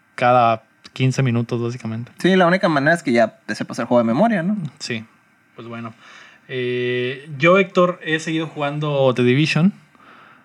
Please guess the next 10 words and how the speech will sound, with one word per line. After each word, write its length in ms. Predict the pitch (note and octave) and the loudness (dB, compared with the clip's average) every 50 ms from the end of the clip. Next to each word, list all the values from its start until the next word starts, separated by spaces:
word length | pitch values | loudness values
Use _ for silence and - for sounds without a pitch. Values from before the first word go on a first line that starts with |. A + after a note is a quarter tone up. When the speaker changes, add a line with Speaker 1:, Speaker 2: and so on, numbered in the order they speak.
| _ - | _ -2
Speaker 1:
Omar 320 | C3 C3 C3 C3+ C3+ C#3+ | -2 0 2 2 2 0
me 320 | C#3+ C#3 C#3 C3+ B2+ B2 B2 | -2 -4 -6 -6 -6 -6 -6
ha 80 | B2+ | -6
dejado 300 | C3 B2 - C#3+ C3 B2+ | -6 -6 -6 -6 -4 -4
abajo 300 | B2 B2+ C#3 C#3 - D3 | -2 -2 -2 -2 -2 -6
esta 180 | C3+ - - B2 | -12 -16 -16 -16
semana. 460 | - B2 A#2+ B2 C3+ C3 C3+ D3 D3 - | -16 -14 -12 -12 -12 -12 -14 -16 -16 -16
No 80 | C#3 | -18
hemos 160 | - B2+ G3 G3 | -14 -10 -8 -8
jugado. 720 | - - G3+ B2 - D#3+ D3+ D3+ - F3+ F3 D#3 C#3+ - | -8 -6 -2 0 0 2 2 0 -2 -2 -4 -4 -6 -8